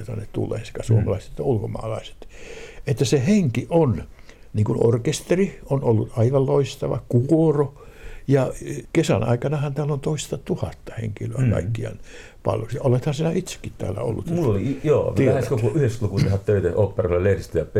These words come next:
Speaker 2: R-toimistossa. Ja mä muistan sitä aikaa, kun oli ihmisiä niin valtavasti. Silloin kultaisella yhdeksänkymmentä-luvulla sitten, kun oltiin lamasta päästy ohi. Niin, että ravintoloihin ei päässyt ilmaista oopperajuhlien tämmöistä
Speaker 1: Joo.
Speaker 2: henkilökuntalippua, koska jonot oli niin valtavia. Ja mä muistan hurjimpina kesinä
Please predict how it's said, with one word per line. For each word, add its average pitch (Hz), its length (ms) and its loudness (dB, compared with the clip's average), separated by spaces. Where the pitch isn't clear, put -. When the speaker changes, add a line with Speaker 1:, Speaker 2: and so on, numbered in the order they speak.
Speaker 2:
R-toimistossa. 80 640 -4
Ja 80 100 2
mä 95 100 2
muistan 127 280 2
sitä - 160 0
aikaa, 104 420 2
kun 82 240 -6
oli 104 240 2
ihmisiä 113 440 0
niin 110 320 2
valtavasti. 95 720 0
Silloin 85 340 -2
kultaisella 95 480 0
yhdeksänkymmentä-luvulla 85 540 -2
sitten, - 160 -12
kun 80 140 -6
oltiin 82 180 -2
lamasta 90 400 0
päästy - 320 -6
ohi. - 240 -6
Niin, 90 200 2
että - 120 -4
ravintoloihin 110 680 2
ei 135 300 4
päässyt - 600 -2
ilmaista 98 420 0
oopperajuhlien 87 960 0
tämmöistä 92 300 2
Speaker 1:
Joo. - 300 -2
Speaker 2:
henkilökuntalippua, 104 880 2
koska 98 200 0
jonot 151 280 0
oli 107 100 4
niin 135 200 2
valtavia. 120 520 2
Ja 135 100 4
mä 143 100 2
muistan 135 500 0
hurjimpina 127 420 2
kesinä 107 520 2